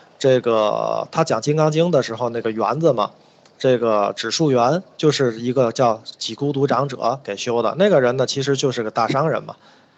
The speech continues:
第二个呢，就是说佛祖说不能，这个以前是不吃乳酪，后来呢也吃乳酪了。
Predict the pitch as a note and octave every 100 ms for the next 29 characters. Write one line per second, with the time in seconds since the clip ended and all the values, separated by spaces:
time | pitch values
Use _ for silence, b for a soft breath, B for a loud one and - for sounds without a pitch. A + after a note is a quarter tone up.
0 | b _ - F#3+ G#3 F3+ C#3+ C3 A#2 B2+
1 | C3 C3 C3+ C#3 D3+ G#2+ B2 C#3 C#3 C#3
2 | D#3 C#3+ A#2+ - - C#3+ B2+ A2+ A2 A2
3 | A#2+ D#3 D#3+ C3 D3+ - D#3 A2 C3+ D#3
4 | B2+ - D3 A#2+ A#2+ A2+ A2+ G#2+ - E3+
5 | C3 A2 A2+ A2 A2